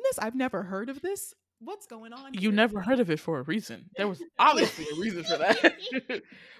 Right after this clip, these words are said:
Speaker 2: But I need
Speaker 1: But
Speaker 2: you to
Speaker 1: let
Speaker 2: not trust Viki ratings ever
Speaker 1: I
Speaker 2: again. <laughs>
Speaker 1: know.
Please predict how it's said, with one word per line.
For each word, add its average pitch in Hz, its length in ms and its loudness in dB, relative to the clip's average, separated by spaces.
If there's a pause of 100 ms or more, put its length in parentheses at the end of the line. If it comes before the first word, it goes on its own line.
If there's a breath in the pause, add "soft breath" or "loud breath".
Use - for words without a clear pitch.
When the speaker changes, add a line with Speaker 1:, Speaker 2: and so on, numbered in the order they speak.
Speaker 2:
But 214 120 4
I 220 140 12
need 294 180 -4
Speaker 1:
But 277 120 2
Speaker 2:
you - 0 -
to 220 100 2
Speaker 1:
let - 60 0
Speaker 2:
not 202 260 2
trust 226 420 0
Viki 165 380 -6
ratings 151 420 -4 (240)
ever 196 360 8
Speaker 1:
I - 20 2
Speaker 2:
again. 196 340 4
<laughs> 311 80 10
Speaker 1:
know. 285 220 8